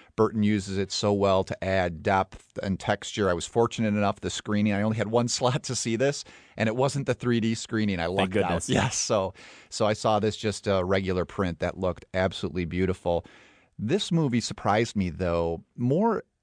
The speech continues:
Speaker 1: a day or two after I had seen it. The story, the basic story, is shown in the trailer pretty
Speaker 2: Mm-hmm.
Speaker 1: much, that it's a Frankenstein twist, a lonely boy who's close to his pet dog. The dog dies, and this is an inventive kid, a creative kid, so he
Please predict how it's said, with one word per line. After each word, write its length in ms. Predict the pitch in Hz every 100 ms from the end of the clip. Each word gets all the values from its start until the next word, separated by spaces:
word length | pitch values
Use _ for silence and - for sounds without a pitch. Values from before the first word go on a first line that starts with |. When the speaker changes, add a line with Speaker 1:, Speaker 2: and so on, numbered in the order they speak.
| _ 196
Speaker 1:
a 60 | 131
day 200 | 113 135
or 60 | 143
two 200 | - 117
after 260 | 117 127
I 80 | 107
had 180 | 98 87
seen 400 | - - 113 98
it. 280 | 78 76 - - _ _
The 80 | -
story, 540 | - 165 151 139 131
the 100 | 107
basic 340 | 110 110 113
story, 480 | - - 107 98 92
is 220 | 90 82 - _
shown 440 | - - 131 110 104
in 180 | 104 98
the 80 |
trailer 380 | 85 92 78 78
pretty 220 | 78 101 92
Speaker 2:
Mm-hmm. 80 |
Speaker 1:
much, 260 | 92 82 -
that 280 | 90 85 85
it's 300 | - - - -
a 40 | -
Frankenstein 760 | - 117 104 98 - 85 82
twist, 460 | 82 90 76 - - _ _ -
a 80 |
lonely 500 | 101 113 117 113 107
boy 520 | 101 95 92 87 90 95
who's 280 | 107 92 - - _ _ _ _ -
close 300 | 135 127 -
to 100 | 117
his 140 | 104
pet 260 | - 101 -
dog. 400 | 98 95 92 92
The 80 | 90
dog 320 | 95 101 101
dies, 480 | 90 87 87 87 -
and 380 | 101 90 87 87
this 160 | 90 98
is 140 | 90
an 100 | 90
inventive 580 | 92 95 110 101 101 90
kid, 220 | - 95
a 60 | 92
creative 400 | - 95 92 -
kid, 280 | 101 92
so 200 | 92 98
he 320 | 92 101 92